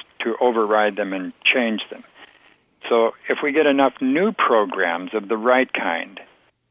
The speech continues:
the kind that tell you that you're capable and that you've got all of the potential that you need to accomplish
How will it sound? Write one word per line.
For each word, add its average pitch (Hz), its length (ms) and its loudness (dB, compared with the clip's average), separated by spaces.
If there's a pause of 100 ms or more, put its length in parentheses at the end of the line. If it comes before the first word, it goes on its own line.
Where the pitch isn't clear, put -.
(120)
the - 80 -10
kind 120 320 0
that 107 140 -2
tell 120 200 2
you 117 180 2
that 110 220 2
you're 104 160 -8
capable 110 840 -4
and 104 380 -6
that 101 240 -2
you've 104 260 -12
got 117 300 0 (360)
all 123 280 4
of 110 80 -6
the 110 80 -10
potential 117 640 -4
that 98 160 -4
you 104 140 -10
need 107 320 -6 (100)
to 101 180 -8 (260)
accomplish 117 520 -4